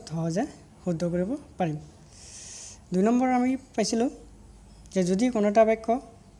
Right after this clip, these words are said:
"আই উইচ" নাইবা "ইট ইজ টাইমৰে" আৰম্ভ হয়, তেন্তে বাক্যটো পাষ্ট ইনডিফিনিট টেন্সত ব্যৱহাৰ কৰা হয়। অৰ্থাৎ "আই উইচ"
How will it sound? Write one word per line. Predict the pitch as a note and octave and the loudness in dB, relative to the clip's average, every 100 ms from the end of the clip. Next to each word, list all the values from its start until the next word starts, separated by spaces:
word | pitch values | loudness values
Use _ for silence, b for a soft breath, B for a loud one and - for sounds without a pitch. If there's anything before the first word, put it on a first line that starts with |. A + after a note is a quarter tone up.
| - - - - - - - - - - - | -20 -20 -20 -20 -20 -20 -20 -20 -20 -20 -2
"আই | G#3 G#3 | 4 6
উইচ" | A#3+ B3 - | 4 2 0
নাইবা | A3+ A3+ B3 | 0 0 0
"ইট | A3+ E3+ | -4 0
ইজ | G#3 - | 0 2
টাইমৰে" | G3 F#3+ G3 | 2 2 2
আৰম্ভ | F3+ F#3 | 2 2
হয়, | F3+ F3 A#3+ | 0 -2 -4
তেন্তে | F#3 F#3+ | -2 -2
বাক্যটো | E3+ E3 E3+ G#3 | -2 -4 -4 -4
পাষ্ট | E3+ E3 E3+ | -4 -6 -6
ইনডিফিনিট | E3 E3+ E3+ | -4 -6 -6
টেন্সত | F3 A#3+ B3 F#3+ | -4 -4 -4 -6
ব্যৱহাৰ | E3 D#3 | -4 -2
কৰা | D#3 D#3 | -4 -6
হয়। | D#3+ | -4
অৰ্থাৎ | G#3+ G#3+ | -2 -2
"আই | F3 F#3 | -2 0
উইচ" | G#3+ | -2